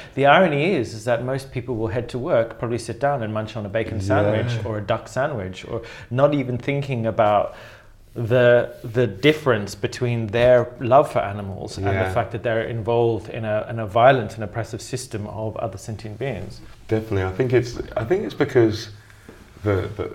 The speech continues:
Speaker 2: the connection isn't there. You
Speaker 1: Yeah.
Speaker 2: know, we've been,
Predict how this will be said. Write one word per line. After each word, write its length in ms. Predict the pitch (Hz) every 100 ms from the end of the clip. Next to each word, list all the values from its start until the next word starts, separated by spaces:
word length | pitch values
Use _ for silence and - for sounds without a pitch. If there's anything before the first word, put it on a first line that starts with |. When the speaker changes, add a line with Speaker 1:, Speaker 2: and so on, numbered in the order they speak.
| 95
Speaker 2:
the 60 | 87
connection 880 | - 95 110 113 - 90 98 101 95 - - - - -
isn't 320 | 104 - 101
there. 360 | 123 - - -
You 80 | 120
Speaker 1:
Yeah. 60 | 107
Speaker 2:
know, 140 | 92 98
we've 160 | 117
been, 400 | 117 113 104 104